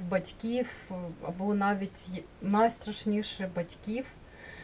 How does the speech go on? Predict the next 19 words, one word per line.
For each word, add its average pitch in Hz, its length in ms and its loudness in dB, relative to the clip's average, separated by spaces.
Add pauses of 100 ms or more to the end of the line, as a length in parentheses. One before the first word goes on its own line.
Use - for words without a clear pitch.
(920)
що 214 200 8
насправді 214 500 8
допомогти 214 920 6 (140)
майже, 226 880 8 (200)
ну, 214 160 4
неможливо, 208 640 4
майже 233 340 6
вона 220 280 6
не 226 120 6
отримає 214 540 6
цієї 185 400 -4
допомоги, 185 800 4 (180)
і - 40 -14 (140)
це 214 240 8
величезна 196 760 2
проблема, 170 720 -2
це - 140 -8
просто 202 380 -2
катастрофа. 196 800 -4